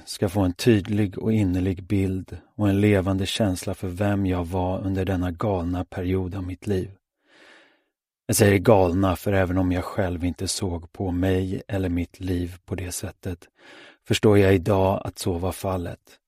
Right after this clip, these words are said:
Det som hände var totalt, absolut, fullständigt galet. Vissa namn, platser och detaljer är ändrade eller dolda av respekt och med hänsyn till alla inblandade.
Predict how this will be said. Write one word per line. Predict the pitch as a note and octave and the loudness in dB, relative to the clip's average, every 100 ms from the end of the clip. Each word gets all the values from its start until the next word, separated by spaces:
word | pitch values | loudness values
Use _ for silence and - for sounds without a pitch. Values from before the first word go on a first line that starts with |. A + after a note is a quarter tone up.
| _ _ _ _ _ _ _ _ _ | _ _ _ _ _ _ _ _ _
Det | G2+ | 0
som | G#2+ F#2+ | 2 2
hände | G2+ F#2 G2 | 4 2 2
var | F2+ | 0
totalt, | - G2 - G#2 G2+ G2 - - - - | -2 -8 -4 -2 0 -2 -8 -18 -20 -4
absolut, | - - G#2 F2 E2+ E2 D#2 - - _ _ - | -4 0 0 0 0 -4 -8 -18 -20 _ _ 2
fullständigt | A2 D#2+ D#2 - F#2+ E2+ E2 E2+ - - _ _ | 4 4 -2 -2 -2 0 -2 -6 -8 -20 _ _
galet. | G#2+ E2 E2 E2 - - _ _ _ _ _ _ _ _ _ _ _ _ _ _ _ _ _ _ _ _ _ _ _ _ _ | -2 0 -4 -6 -10 -20 _ _ _ _ _ _ _ _ _ _ _ _ _ _ _ _ _ _ _ _ _ _ _ _ _
Vissa | A2+ B2 B2 | 4 8 8
namn, | A2+ A2 G#2 G#2+ G#2 | 8 8 8 6 4
platser | - A2+ F#2+ - - G2+ | 4 2 2 -2 0 2
och | F2+ | 0
detaljer | F#2 - F#2+ F2+ F#2 F2+ | -2 -4 -4 -2 -2 -2
är | G2 | 0
ändrade | G2 F2+ F2 G2 F#2+ | 0 0 -2 -2 -2
eller | G2 F#2 F#2+ | -2 -2 -2
dolda | G2+ A2 F#2 F2+ G2+ | 0 0 0 -2 -2
av | F#2+ F2+ | 0 -2
respekt | F#2 - - G#2 - _ | -4 -8 -2 -2 -2 _
och | - G2 | -6 -4
med | F2+ | -2
hänsyn | G#2 G2 F2 - A2 G#2 G#2 | 0 0 -2 -2 0 2 0
till | - G#2 | 0 0
alla | F#2+ E2+ | 2 0
inblandade. | F#2 F2+ E2+ F#2+ F2+ F#2 G2 G2+ | 0 0 0 -2 -2 -4 -8 -12